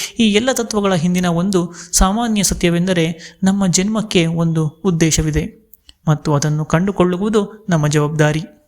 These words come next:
ಭಾರತೀಯ ತತ್ವಶಾಸ್ತ್ರದಲ್ಲಿ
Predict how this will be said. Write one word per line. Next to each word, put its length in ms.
ಭಾರತೀಯ 400
ತತ್ವಶಾಸ್ತ್ರದಲ್ಲಿ 1000